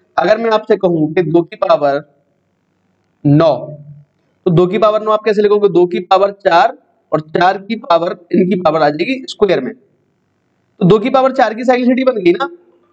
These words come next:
और दो की पावर एक अलग बच जाएगा, तो दो की पावर दो आ जाएगा। तो मेरे चा-, दो की पावर नौ पे कितना मिलता है? दो मिलता है भाई।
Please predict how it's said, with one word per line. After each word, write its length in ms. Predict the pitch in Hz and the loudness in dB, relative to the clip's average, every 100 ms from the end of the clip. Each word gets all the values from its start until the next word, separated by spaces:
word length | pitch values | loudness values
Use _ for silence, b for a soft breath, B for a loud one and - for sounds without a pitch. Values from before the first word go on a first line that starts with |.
| _ _ _ _ _ _ - | _ _ _ _ _ _ -4
और 80 | |
दो 140 | 147 190 | 0 2
की 100 | 190 | 2
पावर 260 | 147 139 | 0 0
एक 160 | 147 147 | -2 0
अलग 160 | 185 226 | 0 -2
बच 100 | 226 | -4
जाएगा, 280 | 202 208 214 | -4 -2 -4
तो 260 | 220 - | -8 -10
दो 120 | 143 139 | -4 -4
की 100 | 131 | -2
पावर 260 | 123 135 | -2 -2
दो 160 | 143 233 | -2 0
आ 80 | 226 | 0
जाएगा। 240 | 202 202 202 _ _ _ _ _ _ _ _ _ _ | -2 -6 -8 _ _ _ _ _ _ _ _ _ _
तो 40 | 170 | 0
मेरे 160 | 180 | 2
चा-, 220 | 190 190 175 | 2 0 0
दो 140 | 165 | -2
की 100 | 180 | 0
पावर 220 | 180 190 | 0 0
नौ 140 | 190 202 | 0 0
पे 120 | 202 | 0
कितना 240 | 202 233 | 0 0
मिलता 260 | 220 190 135 | -2 -2 -6
है? 60 | |
दो 160 | 139 175 | 0 0
मिलता 240 | 190 196 | 0 0
है 60 | 196 | -2
भाई। 120 | 196 | -2